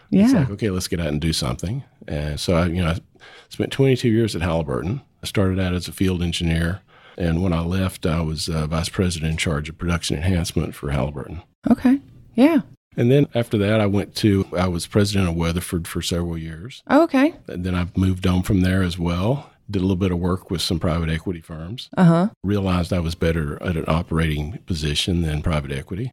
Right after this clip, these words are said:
Speaker 2: Yeah, but you gotta try it out to
Speaker 1: Right.
Speaker 2: figure out wh-, whether or not, you know, it's,
Speaker 1: Exactly,
Speaker 2: it's
Speaker 1: exactly. And so after that, I actually had a chance to work with some folks I had, uh, met previously,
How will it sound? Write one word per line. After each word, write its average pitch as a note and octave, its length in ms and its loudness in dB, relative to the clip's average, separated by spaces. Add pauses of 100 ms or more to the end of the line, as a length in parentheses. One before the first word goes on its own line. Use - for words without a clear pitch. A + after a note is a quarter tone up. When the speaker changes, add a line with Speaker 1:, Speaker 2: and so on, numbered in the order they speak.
(120)
Speaker 2:
Yeah, D4 220 4
but D#3 140 2
you C#3+ 120 2
gotta D3+ 160 4
try D3 200 0
it B2 80 -2
out C#3+ 220 0
to C3 80 -6
Speaker 1:
Right. A#2 100 -2
Speaker 2:
figure B2+ 180 2
out B2+ 260 2 (120)
wh-, - 20 -10
whether C#3 340 2
or B2+ 60 4
not, C3 300 2 (280)
you D3+ 120 4
know, B2 280 4
it's, - 140 -4
Speaker 1:
Exactly, F#2+ 560 2
Speaker 2:
it's - 180 -4
Speaker 1:
exactly. F2 640 -4
And G#2 300 0
so B2 220 2
after C3 260 2
that, B2 400 0
I A2 160 2
actually A2+ 240 0
had G#2+ 160 2
a F#2+ 60 -2
chance A2 460 2
to G#2 120 0
work G2 340 0
with F2 120 -2
some E2+ 200 -2
folks F#2+ 380 -2
I E2 160 2
had, D#2+ 240 -4
uh, D#2 260 -4
met F#2+ 280 0
previously, F#2+ 760 0